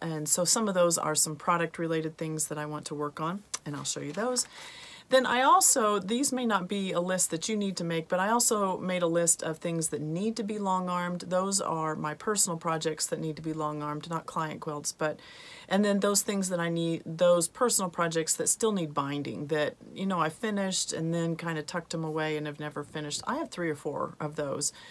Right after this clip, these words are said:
Um, a couple big quilts and a couple small projects that still need binding. Why? Why? I, I can't, I have no <laughs> excuse. I don't know. But those might be some lists that you want to make too as you're starting the new year and kinda getting your,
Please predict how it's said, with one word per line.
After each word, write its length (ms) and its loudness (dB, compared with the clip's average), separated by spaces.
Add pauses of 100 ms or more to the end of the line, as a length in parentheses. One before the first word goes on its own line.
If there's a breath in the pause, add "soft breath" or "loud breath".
(260 loud breath)
Um, 320 0
a 60 -2
couple 260 0
big 240 -2
quilts 300 2
and 80 -2
a 40 -6
couple 240 -4
small 280 2
projects 480 -4
that 80 -8
still 240 2
need 200 0
binding. 520 -2
Why? 460 0
Why? 600 -6
I, 460 0
I 140 -6
can't, 340 -10 (640)
I 100 -2
have 340 -4
no 440 8
<laughs> 40 10
excuse. 560 0
I 120 -2
don't 160 -6
know. 140 -12 (580 loud breath)
But 180 6
those 240 8
might 220 4
be 100 2
some 240 4
lists 220 4
that 240 -4
you 100 0
want 200 0
to 80 -2
make 260 0
too 320 -2
as 180 -2
you're 180 -2
starting 580 2
the 100 4
new 160 0
year 420 -4
and 100 -4
kinda 280 -4
getting 360 -2
your, 280 -2